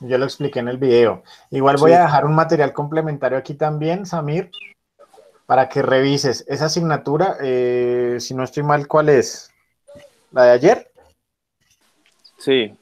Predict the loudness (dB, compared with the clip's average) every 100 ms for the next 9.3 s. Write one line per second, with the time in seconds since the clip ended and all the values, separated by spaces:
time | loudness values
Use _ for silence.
0 | -8 -4 -2 -4 -2 -2 -2 -4 -4 -6
1 | -8 -12 -12 -8 -6 -6 0 0 0 -2
2 | -4 -2 -4 -6 -16 _ _ _ _ _
3 | _ _ _ _ _ _ _ _ -20 -8
4 | -2 2 2 0 -4 _ _ _ _ _
5 | _ -2 -2 -2 -6 -2 0 2 0 0
6 | 0 2 2 2 2 0 -2 -2 -8 -8
7 | -2 -2 -2 -2 -4 -4 -8 -8 -12 -6
8 | -4 -4 -6 -4 -2 -2 -4 -4 -2 2
9 | 2 0